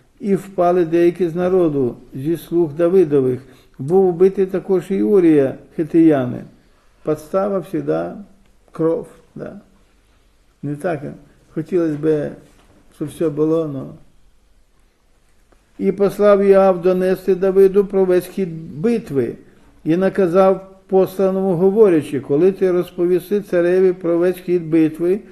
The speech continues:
і побачиш, що цар розгнівався, і скаже тобі: 'Навіщо ви так близько підходили до міста битися? Хіба ви не знали,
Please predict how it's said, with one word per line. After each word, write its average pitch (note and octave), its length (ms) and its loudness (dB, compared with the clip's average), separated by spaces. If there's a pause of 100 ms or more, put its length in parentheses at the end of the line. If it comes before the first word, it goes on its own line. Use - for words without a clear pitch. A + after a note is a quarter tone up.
(320)
і E3+ 100 2
побачиш, F3+ 600 0 (240)
що F3 180 0
цар F3+ 520 0
розгнівався, E3+ 1120 -2 (760)
і E3+ 140 -2
скаже G3 340 2
тобі: G3 320 0
'Навіщо G3+ 680 2
ви F#3+ 120 4
так F3+ 260 0
близько F#3 400 0
підходили F3 640 0
до D#3+ 180 0
міста F#3 380 -2
битися? F3 640 -2 (720)
Хіба E3 340 2
ви G3 140 6
не F#3+ 140 2
знали, G3+ 540 0